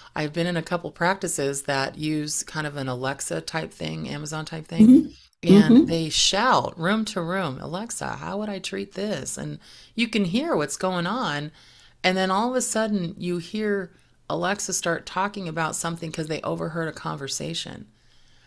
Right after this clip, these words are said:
Speaker 1: And,
Speaker 2: Yeah.
Speaker 1: you know, kinda like it, well, actually, you'll find this funny. Uh, we were, uh, we were on a Zoom call recently, and I was joking around with people on a Zoom call, and I'm like, "It's kind of like, 'Hey, Alexa.'"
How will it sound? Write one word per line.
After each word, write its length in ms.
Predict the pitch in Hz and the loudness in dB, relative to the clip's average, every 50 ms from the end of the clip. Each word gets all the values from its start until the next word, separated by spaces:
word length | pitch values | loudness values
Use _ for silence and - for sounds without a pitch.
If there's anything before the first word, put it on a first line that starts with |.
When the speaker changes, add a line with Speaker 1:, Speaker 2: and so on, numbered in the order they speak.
| _ _ _ _ - | _ _ _ _ 0
Speaker 1:
And, 440 | 170 170 165 160 156 147 143 147 | 2 2 4 4 4 4 6 8
Speaker 2:
Yeah. 220 | 165 156 214 - 156 - - _ _ | 8 8 8 6 2 -4 -12 _ _
Speaker 1:
you 140 | - 180 185 | 4 6 6
know, 140 | 214 214 208 | 6 6 4
kinda 260 | 214 - 214 220 226 | 2 2 2 2 4
like 220 | 220 208 202 202 | 4 2 2 0
it, 240 | 196 175 - - 151 139 | -2 -4 -4 -4 -2 0
well, 320 | 165 160 151 151 - - - - - - - - | 2 2 2 0 -4 -10 -20 -20 -20 -20 -8 -4
actually, 260 | 151 165 - - 165 | -4 -2 -2 -2 -2
you'll 140 | 156 151 147 | -2 -2 -2
find 260 | - - 147 147 147 | -2 -2 -2 -2 -4
this 180 | 147 143 - - | -6 -6 -6 -6
funny. 440 | - 196 196 170 143 127 131 131 - _ - - - - | -4 -4 -2 -2 -2 -4 -6 -10 -16 _ -20 -20 -16 -10
Uh, 60 | - | -6
we 160 | 151 160 160 151 | -2 -2 0 0
were, 160 | 143 - - | 0 -2 -2
uh, 60 | 147 | -2
we 100 | 151 156 | -2 -2
were 140 | 151 156 151 | -2 -2 -2
on 180 | 151 147 147 | -2 -2 -4
a 160 | 143 135 135 135 | -4 -4 -6 -6
Zoom 300 | 139 156 165 165 165 165 | -6 -4 -4 -4 -4 -6
call 440 | - - 139 131 131 135 135 139 - _ _ _ _ _ _ _ _ _ _ _ _ - - - | -6 -4 -2 -2 -2 -2 -4 -8 -12 _ _ _ _ _ _ _ _ _ _ _ _ -14 -8 -4
recently, 640 | 143 143 135 - - - 123 131 131 131 135 139 - - - - - - _ _ | -2 0 0 0 -2 -4 -4 -4 -4 -4 -6 -8 -12 -20 -20 -20 -20 -20 _ _
and 480 | - 147 143 143 139 139 135 131 131 127 - | -4 -2 -2 0 0 0 -2 -2 -4 -4 -4
I 340 | 135 139 139 139 131 131 131 - - | -4 -2 -2 -4 -6 -6 -10 -10 -8
was 220 | 143 139 131 131 | -6 -6 -6 -6
joking 440 | - - 147 143 151 156 - 156 139 | -6 -2 -2 -2 -2 -2 -6 -6 -6
around 360 | 131 131 139 139 147 156 143 | -6 -4 -2 -2 -2 -2 -4
with 120 | 131 143 | -6 -6
people 260 | 131 - 156 151 143 139 | -6 -8 -6 -6 -6 -6
on 140 | 135 131 | -6 -6
a 60 | 131 127 | -6 -6
Zoom 260 | - 160 180 190 180 | -6 -6 -6 -6 -8
call, 200 | - 147 127 123 | -8 -8 -8 -6
and 60 | 123 | -6
I'm 120 | 131 147 | -6 -6
like, 180 | 160 165 160 - | -6 -6 -4 -6
"It's 140 | 185 - - | -6 -6 -6
kind 180 | - 220 226 | -4 -4 -2
of 80 | 247 226 | -2 -2
like, 200 | 208 185 175 - | -2 -2 -4 -4
'Hey, 200 | - - 208 214 | -4 -2 -2 0
Alexa.'" 640 | 214 202 190 196 226 247 - - 131 127 123 - | 0 0 -2 -2 -4 -4 -4 -2 -2 -2 -4 -6